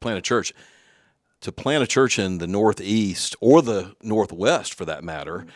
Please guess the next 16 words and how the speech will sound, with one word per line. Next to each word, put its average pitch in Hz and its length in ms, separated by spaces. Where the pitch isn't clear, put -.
those 98 200
corners 127 640
<laughs> - 200
are, 101 360
are, 98 280
is 107 280
really 120 280
pretty 107 320
tough. 110 340
So 101 140
I 113 140
have 123 120
a 104 60
lot 117 240
of 107 80
admiration. 101 800